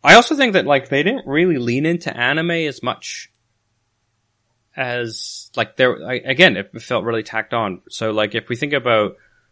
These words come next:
good old Nicolas Cage's, um, Spider-Man Noir, um,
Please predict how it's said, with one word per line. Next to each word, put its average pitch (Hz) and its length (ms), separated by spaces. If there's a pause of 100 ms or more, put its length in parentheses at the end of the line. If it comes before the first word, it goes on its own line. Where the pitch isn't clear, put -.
(440)
good 113 140
old 110 160
Nicolas 107 300
Cage's, 104 840 (140)
um, 92 680
Spider-Man 104 500
Noir, 95 480 (220)
um, 98 340